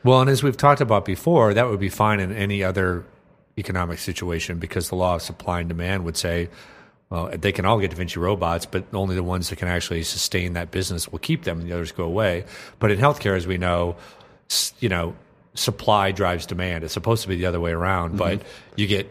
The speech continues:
Speaker 1: one more M R I and all of a sudden now there's X percentage more people that need a scan. Well,
Speaker 2: Right.
Speaker 1: that's interesting. How
Speaker 2: Right.
Speaker 1: did that happen?
Speaker 2: Right.
Speaker 1: Hmm. Yeah. Okay. Uh, this one I, I find hard to believe. There are not, uh, acknowledgments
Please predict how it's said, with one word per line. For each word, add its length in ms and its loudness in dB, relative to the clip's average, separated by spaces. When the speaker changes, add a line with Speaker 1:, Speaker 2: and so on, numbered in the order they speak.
Speaker 1:
one 240 0
more 240 0
M 160 -2
R 140 0
I 200 2
and 140 -2
all 140 0
of 80 0
a 20 -4
sudden 280 0
now 160 0
there's 340 -4
X 200 2
percentage 460 0
more 120 0
people 320 0
that 140 -4
need 160 -4
a 60 -4
scan. 500 -2
Well, 80 0
Speaker 2:
Right. 80 6
Speaker 1:
that's 260 -4
interesting. 540 -2
How 60 2
Speaker 2:
Right. 100 4
Speaker 1:
did 100 2
that 160 2
happen? 280 2
Speaker 2:
Right. 160 0
Speaker 1:
Hmm. 260 2
Yeah. 200 0
Okay. 300 4
Uh, 540 8
this 200 4
one 140 4
I, 220 4
I 60 4
find 240 4
hard 160 6
to 40 -4
believe. 300 0
There 140 4
are 160 8
not, 420 2
uh, 420 0
acknowledgments 1000 0